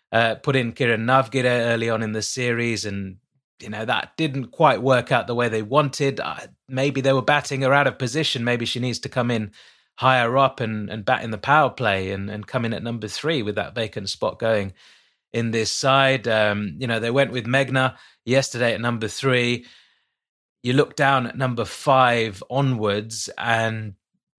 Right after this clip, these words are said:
there's not really a lot of firepower. I mean, Hemlata was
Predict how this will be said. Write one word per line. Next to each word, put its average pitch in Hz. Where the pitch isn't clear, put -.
there's 135
not 123
really 139
a 131
lot 120
of -
firepower. 139
I 123
mean, 117
Hemlata 127
was 113